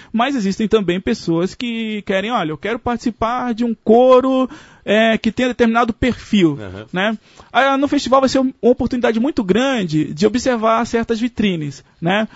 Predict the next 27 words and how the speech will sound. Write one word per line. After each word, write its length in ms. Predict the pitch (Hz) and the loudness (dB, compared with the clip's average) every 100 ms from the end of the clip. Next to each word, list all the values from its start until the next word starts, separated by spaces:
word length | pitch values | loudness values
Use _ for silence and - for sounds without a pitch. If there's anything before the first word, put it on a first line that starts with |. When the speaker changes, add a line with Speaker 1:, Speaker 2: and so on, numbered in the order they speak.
| - | -10
Speaker 1:
Nós 160 | 220 226 | -6 -4
temos 340 | 226 208 180 | -2 -2 -2
o 60 | 156 | -2
Coral 280 | - 160 214 | -2 0 0
da 100 | 208 | -2
Unicesumar, 640 | 185 170 147 139 160 165 | -6 -8 -8 -6 -6 -6
nós 140 | 156 | -8
temos 260 | - 185 165 | -8 -6 -6
o 60 | 165 | -6
Co-, 300 | 156 156 180 | -4 -4 -4
o 80 | 135 | -8
Cobra 380 | - 208 190 | -6 -6 -4
Coral, 400 | 175 143 139 180 | -8 -6 -4 -2
o 40 | 175 | -2
maestro 300 | 160 156 156 | -6 -6 -4
Jean 200 | 160 147 | -4 -4
André, 360 | 143 165 185 - _ _ | -4 -4 -6 -10 _ _
um 60 | 156 | -4
abraço 340 | 139 180 180 | 0 2 0
pra 120 | 180 | -2
você, 320 | 156 151 180 | -4 -2 -2
Jean 100 | 170 | 0
André, 180 | 147 170 | -2 -4
se 60 | 160 | -6
estiver 120 | 160 156 | -10 -10
nos 120 | 147 | -6
ouvindo, 440 | 143 147 196 185 | -4 -4 -4 -6